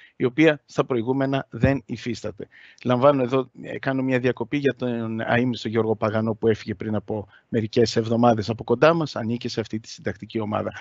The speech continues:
Στην περίοδο, λοιπόν, αυτή ανθολογήθηκαν τρία εξαιρετικά σεφερικά ποίηματα,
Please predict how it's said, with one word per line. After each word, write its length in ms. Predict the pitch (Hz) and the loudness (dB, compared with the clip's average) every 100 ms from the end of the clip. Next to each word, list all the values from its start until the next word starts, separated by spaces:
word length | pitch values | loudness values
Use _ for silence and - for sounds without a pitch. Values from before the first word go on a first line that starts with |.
| - - - | -14 -14 -16
Στην 200 | - 139 | 0 4
περίοδο, 380 | 127 143 202 202 | 8 8 8 8
λοιπόν, 280 | 175 185 175 | 4 4 4
αυτή 240 | 147 202 | 4 4
ανθολογήθηκαν 680 | 208 170 151 151 180 - 143 | 2 2 0 0 0 2 0
τρία 260 | 156 156 131 | 4 4 4
εξαιρετικά 640 | 135 - 135 135 - 196 | 0 4 4 4 4 4
σεφερικά 520 | 165 135 120 117 120 | 4 -2 -4 -2 -4
ποίηματα, 540 | 113 110 147 190 240 | -4 -4 0 0 0